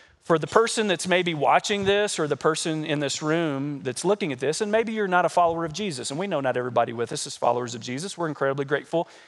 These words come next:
that you're here. And so maybe you see this, and you're like, "That looks normal to me," because it is. It's normal. But for those of us who follow Jesus, ready for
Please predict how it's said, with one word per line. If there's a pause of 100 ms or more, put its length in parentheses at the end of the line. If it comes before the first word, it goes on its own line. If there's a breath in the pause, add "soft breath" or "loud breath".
(120)
that
you're
here.
And
so
maybe
you
see
this,
and
you're
like,
"That (300 loud breath)
looks
normal
to
me," (920)
because
it
is. (220)
It's
normal. (1600 soft breath)
But
for
those
of
us
who
follow
Jesus, (880)
ready
for